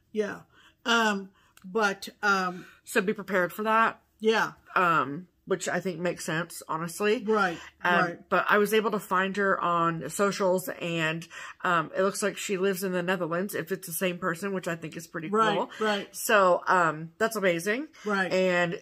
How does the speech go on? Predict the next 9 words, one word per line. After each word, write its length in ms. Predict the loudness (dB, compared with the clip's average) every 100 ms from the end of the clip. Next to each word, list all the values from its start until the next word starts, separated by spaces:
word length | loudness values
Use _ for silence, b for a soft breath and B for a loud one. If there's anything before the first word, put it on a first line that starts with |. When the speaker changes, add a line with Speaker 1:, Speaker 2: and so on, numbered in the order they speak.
| -10
Speaker 2:
so, 640 | -4 2 4 2 0 -6 _ _
of 160 | -4 0
course, 380 | 2 4 2 -4
if 140 | -4
something 340 | 0 -2 -2 0
doesn't 300 | 0 -2 -8
pan 240 | -4 -2 2
out, 440 | 4 2 -4 -14 B B B 0
um, 360 | 4 4 2